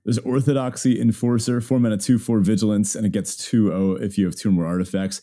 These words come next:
It's pretty easy to turn this on, uh, with the Mandible Justiciar or with Mites or other things. Um, yeah, no, it's, it's usually a four mana four four in the mid to late game.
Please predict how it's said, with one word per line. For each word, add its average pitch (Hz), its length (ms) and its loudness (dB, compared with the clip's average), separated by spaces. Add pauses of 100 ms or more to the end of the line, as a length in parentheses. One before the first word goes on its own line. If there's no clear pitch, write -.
(120)
It's - 140 -18
pretty 233 200 2
easy 135 300 4
to 123 80 2
turn 120 220 2
this 107 160 0
on, 101 320 0 (440)
uh, 101 140 -2
with 107 160 2
the 113 80 2
Mandible 101 380 4
Justiciar 107 640 0
or 98 80 0
with 98 160 2
Mites 98 460 2
or 87 140 -2
other 90 200 0
things. 90 520 0 (120)
Um, 85 400 -2 (220)
yeah, 120 180 0
no, 113 240 2
it's, 101 200 -4
it's 98 340 -6
usually 127 340 2
a 104 40 -2
four 117 160 -2
mana 101 220 0
four 98 220 -2
four 95 160 -4
in 85 80 -2
the 85 40 0
mid 90 160 0
to - 80 -10
late 85 200 -4
game. 78 260 -8